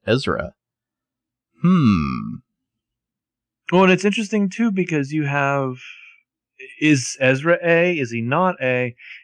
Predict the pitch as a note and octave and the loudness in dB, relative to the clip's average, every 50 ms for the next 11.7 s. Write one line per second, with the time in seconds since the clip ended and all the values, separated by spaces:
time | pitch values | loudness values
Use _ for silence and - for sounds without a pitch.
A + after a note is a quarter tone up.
0 | _ _ _ _ _ _ _ _ - D#3 D#3+ C#3+ - D#3+ D#3 C#3 A#2+ B2 A2 A2 | _ _ _ _ _ _ _ _ 0 0 0 0 0 -4 -6 -4 -2 -2 -2 -2
1 | C3+ D3+ - F#3 E3 D#3+ E3 F3+ E3+ - - - E3+ E3+ E3+ F3+ F#3+ G3+ G3 G3 | -4 -6 -6 -4 -2 -2 -2 -4 -6 -10 -6 0 0 0 0 0 -2 -2 0 -2
2 | G3 G3 G#3+ A3+ A3 - _ _ _ _ _ _ _ _ _ _ _ _ _ _ | -2 -2 -2 -4 -4 -8 _ _ _ _ _ _ _ _ _ _ _ _ _ _
3 | _ _ _ _ _ _ C3 A2+ B2 B2+ B2+ C#3 E3+ E3 B1 G#1 - _ _ _ | _ _ _ _ _ _ -14 -8 -6 -6 -4 -4 -6 -6 -8 -10 -14 _ _ _
4 | _ - A2 A2+ G#2+ G#2 B2+ C#3+ - _ _ _ _ _ _ _ _ - - _ | _ -6 -4 -4 -2 -2 -4 -6 -8 _ _ _ _ _ _ _ _ -20 -20 _
5 | _ _ _ - - _ _ G#2+ G#2 G#2+ A2+ G#2+ G2 - G2 F#2+ F#2+ G2+ - - | _ _ _ -20 -20 _ _ -2 0 2 2 2 2 2 0 0 -2 -6 -6 -4
6 | C3 D3 E3+ F#3 G3 G3 F#3+ F#3 E3+ - D3 D3+ E3 F3 D#3 D#3+ E3 F3 F#3+ F#3 | 0 2 4 4 6 6 4 2 2 0 0 2 2 2 2 2 2 2 2 0
7 | F3 D3+ C#3+ D3 C#3+ C#3 - C#3 C3+ C3+ D3 C#3+ C3+ A2+ G#2+ G#2+ - - - B2 | -2 -2 -2 -2 -4 -4 -4 -2 -2 0 0 -2 -4 -6 -8 -8 -10 -18 -14 -8
8 | A#2 A#2 A#2 B2 A#2+ A2 C3+ C#3+ C3 A#2+ B2 - - - A#2 A#2 A#2+ - - A#2 | -6 -2 -2 -2 -2 -2 -2 -2 -2 -2 -4 -8 -12 -10 -10 -10 -10 -6 -8 -8
9 | - - F#2+ _ - - _ _ _ _ _ _ _ _ _ _ _ _ _ _ | -8 -8 -14 _ -20 -20 _ _ _ _ _ _ _ _ _ _ _ _ _ _
10 | _ - C3 - - B2+ - _ _ _ _ _ G3 G3+ D#3+ - - C#3+ C#3+ C3+ | _ -2 -2 -2 -2 -8 -8 _ _ _ _ _ -14 -14 -12 -2 4 8 8 10
11 | B2 A#2 A2 - C#3+ C3 B2+ B2 A2 B2 B2 A#2+ A2+ | 10 8 8 8 6 6 8 8 6 4 4 2 0